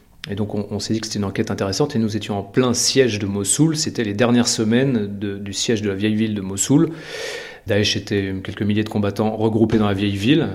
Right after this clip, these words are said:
et, euh, la coalition tout autour, euh, coalition hétéroclite, hein, faite d'armées occidentales, d'Iraniens, de, d'Irakiens et de, de Kurdes. C'était le moment où, dans ce tumulte-là,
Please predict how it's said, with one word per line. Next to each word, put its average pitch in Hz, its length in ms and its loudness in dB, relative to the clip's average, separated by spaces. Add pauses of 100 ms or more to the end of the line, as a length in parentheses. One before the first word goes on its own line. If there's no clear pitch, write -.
et, 110 320 2
euh, 98 400 -2
la 98 80 0
coalition 101 400 -4
tout - 220 -12
autour, 117 380 -6
euh, 95 100 -12 (260)
coalition 95 300 -4
hétéroclite, 104 640 0
hein, 107 140 -2
faite 101 200 -10
d'armées 98 200 -6
occidentales, 101 600 -2 (760)
d'Iraniens, 110 540 2
de, 104 140 0
d'Irakiens 104 680 0
et 104 60 -2
de, 95 180 -4 (340)
de 101 60 -6
Kurdes. 95 300 -8 (580)
C'était 135 240 0
le 120 60 8
moment 139 300 8
où, 120 180 6
dans 120 240 4
ce 139 100 0
tumulte-là, 131 800 4